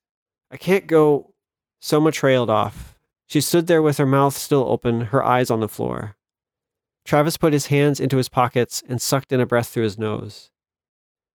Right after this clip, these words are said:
"I have an idea." Soma looked up at him. His eyes were red. It looked like he was fighting back tears. She frowned.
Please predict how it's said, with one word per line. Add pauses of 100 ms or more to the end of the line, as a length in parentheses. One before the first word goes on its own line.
(140)
"I
have
an
idea." (1040)
Soma
looked
up
at
him. (520)
His
eyes
were
red. (160)
It
looked
like
he
was
fighting
back
tears. (260)
She
frowned.